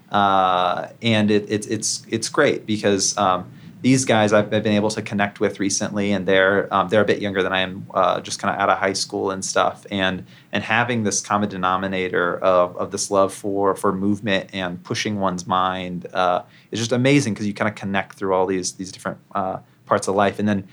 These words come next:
as you go up kind of, uh, e-, even north of here, it's, it's obviously quite large in, in Denver as well. There's a, a group out there, uh, Apex, uh, that has some gyms and just absolutely phenomenal training. E-, even if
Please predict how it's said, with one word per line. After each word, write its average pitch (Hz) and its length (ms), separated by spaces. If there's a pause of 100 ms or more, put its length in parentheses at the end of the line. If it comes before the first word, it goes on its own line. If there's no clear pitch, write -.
(160)
as 110 180
you 107 60
go 110 140
up - 100
kind 101 140
of, 95 200
uh, 92 460
e-, 123 220
even 117 260
north 107 220
of - 80
here, 98 160
it's, 90 140
it's - 180
obviously 98 320
quite - 340
large 92 320
in, 92 380
in 95 180
Denver 95 320
as - 160
well. 95 180
There's 90 220
a, - 200
a 104 60
group 90 200
out 90 120
there, 92 320
uh, - 200
Apex, - 680
uh, 95 220
that 98 120
has 95 140
some 92 140
gyms 92 340
and 92 220 (360)
just - 180
absolutely 117 580
phenomenal 92 420
training. 92 340
E-, 131 200
even 139 360
if - 220